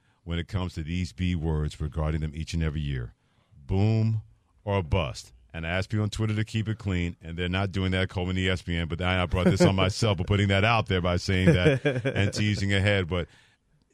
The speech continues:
Speaker 1: they, people can say whatever they want. I'm speaking as a Dallas Cowboys fan.
Speaker 2: Mm-hmm.
Speaker 1: Believe me, that book has never changed with them.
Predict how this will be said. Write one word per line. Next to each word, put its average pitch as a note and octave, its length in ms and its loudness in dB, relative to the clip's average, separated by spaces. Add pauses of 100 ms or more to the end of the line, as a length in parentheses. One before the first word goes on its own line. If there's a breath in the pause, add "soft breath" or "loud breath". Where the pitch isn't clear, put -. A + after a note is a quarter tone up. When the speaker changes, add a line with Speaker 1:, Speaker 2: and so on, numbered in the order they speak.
(220)
Speaker 1:
they, B2+ 180 -2
people D3 300 -4
can A#2+ 100 0
say A#2 140 0
whatever A2 240 2
they A2 100 2
want. F2 220 0
I'm F#2+ 100 0
speaking G#2+ 320 -2
as F2+ 100 -2
a E2+ 40 -6
Dallas F2 320 0
Cowboys D#2 460 -2
fan. C2+ 280 -4
Speaker 2:
Mm-hmm. - 500 -20
Speaker 1:
Believe G2 320 2
me, C#2 200 -8 (540)
that F#2+ 260 -2
book G#2 220 -2
has F#2 280 -2
never F2+ 300 0
changed F2+ 400 -2
with E2+ 160 -2
them. D2 300 -4